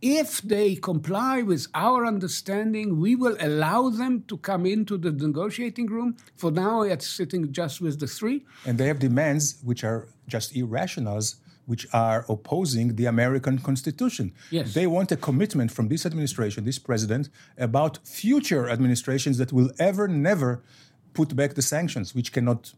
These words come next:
Speaker 2: be
Speaker 1: Well,
Speaker 2: done.
Speaker 1: it can be done, theoretically, if you bring this
Speaker 2: The
Speaker 1: as a
Speaker 2: Congress.
Speaker 1: treaty
Speaker 2: To the
Speaker 1: to the
Speaker 2: Congress.
Speaker 1: ratification in the Senate, which would require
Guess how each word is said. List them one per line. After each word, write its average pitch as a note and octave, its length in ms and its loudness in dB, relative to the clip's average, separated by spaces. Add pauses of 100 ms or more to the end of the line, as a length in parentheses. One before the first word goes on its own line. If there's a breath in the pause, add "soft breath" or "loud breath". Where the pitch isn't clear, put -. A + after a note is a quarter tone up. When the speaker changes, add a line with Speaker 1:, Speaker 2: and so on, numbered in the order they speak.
Speaker 2:
be - 80 -14
Speaker 1:
Well, G#3+ 120 2
Speaker 2:
done. F3 160 0
Speaker 1:
it G3+ 40 0
can A3+ 160 4
be A#3+ 100 2
done, C#3 340 -2
theoretically, D3+ 960 -2
if D#3+ 160 -4
you D3+ 80 2
bring D3 380 0
this E3 180 0
Speaker 2:
The B2 80 -6
Speaker 1:
as E3+ 60 -2
a D#3 60 4
Speaker 2:
Congress. D3+ 280 4
Speaker 1:
treaty E3 460 4
Speaker 2:
To - 320 -6
the F3+ 80 0
Speaker 1:
to - 20 2
the E3 80 4
Speaker 2:
Congress. F3+ 160 6
Speaker 1:
ratification F3 720 0
in F3+ 100 0
the F3+ 60 -2
Senate, D3+ 400 2
which D#3 200 -2
would E3+ 220 -2
require G3 560 0